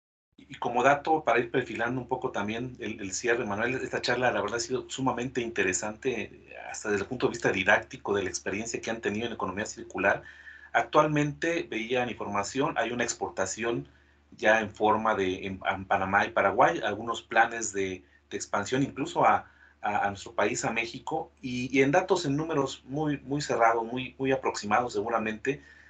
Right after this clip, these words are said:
solamente en Bolivia, eh, Mamut ha logrado ya quinientas mil,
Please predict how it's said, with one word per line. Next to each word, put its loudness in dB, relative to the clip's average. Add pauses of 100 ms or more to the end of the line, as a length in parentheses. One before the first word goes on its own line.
(100)
solamente 4
en 2
Bolivia, -2
eh, -4
Mamut -4
ha 4
logrado 4
ya 2
quinientas -6
mil, -4